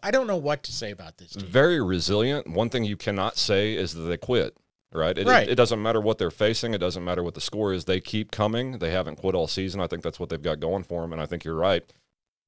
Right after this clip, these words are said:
Speaker 2: The starter on the, the weekend rotation, in my opinion, is set. And I think that's, if you have one of those guys going midweek against O S U, you start off, ag-, you know, with the Harris three-run jack that puts you up three nothing. I think they get the pitching they need midweek against O S U this,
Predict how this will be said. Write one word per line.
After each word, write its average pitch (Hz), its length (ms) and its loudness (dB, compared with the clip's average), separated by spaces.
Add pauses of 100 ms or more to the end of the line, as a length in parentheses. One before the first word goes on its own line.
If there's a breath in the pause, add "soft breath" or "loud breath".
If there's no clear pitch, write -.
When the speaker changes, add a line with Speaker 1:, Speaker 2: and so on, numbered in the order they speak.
(100)
Speaker 2:
The - 80 -14
starter 98 480 2
on 87 120 0
the, 87 100 -2
the 87 100 -4
weekend 104 320 -2
rotation, 95 460 0
in 85 80 -4
my 90 160 0
opinion, 87 380 -4
is 78 100 -6
set. 107 320 0 (460 loud breath)
And 85 100 -2
I 85 60 -2
think 90 240 -4
that's, - 500 -2
if 95 180 -8
you 92 140 -4
have 117 240 2
one 143 140 -2
of 135 40 -4
those 131 200 0
guys 120 260 2
going 113 320 0
midweek 110 400 -2
against 101 260 -6
O 95 140 2
S 104 160 -2
U, 80 400 -6
you 80 140 -10
start 85 260 -2
off, 82 160 -2
ag-, 78 240 -8
you 78 140 -6
know, 80 120 -6
with 78 140 -8
the 69 80 -6
Harris 90 340 -4
three-run 82 440 -6
jack 82 360 -4
that 67 120 -16
puts 82 240 -6
you 85 60 -2
up 82 100 -6
three 82 200 -8
nothing. 82 320 -6
I 76 60 -4
think 90 300 -8 (520 soft breath)
they 87 140 -2
get 92 140 -2
the - 80 -8
pitching 98 340 -2
they 87 140 -4
need 90 260 -4
midweek 90 400 -4
against 90 260 -6
O 92 120 0
S 85 120 -4
U 95 80 -6
this, 90 200 -8